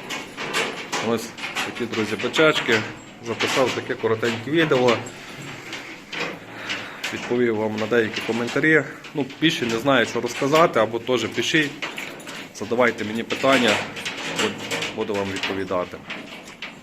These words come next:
Ще бачите, ось так їдять. Ну,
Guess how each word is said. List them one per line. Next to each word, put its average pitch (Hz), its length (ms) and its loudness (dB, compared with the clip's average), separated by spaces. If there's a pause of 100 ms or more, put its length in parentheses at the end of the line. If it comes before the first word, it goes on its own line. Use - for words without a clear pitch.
(1300)
Ще 113 160 -4
бачите, 95 320 -4 (480)
ось - 120 -14
так 101 160 0 (420)
їдять. 156 360 4 (1120)
Ну, 233 140 -2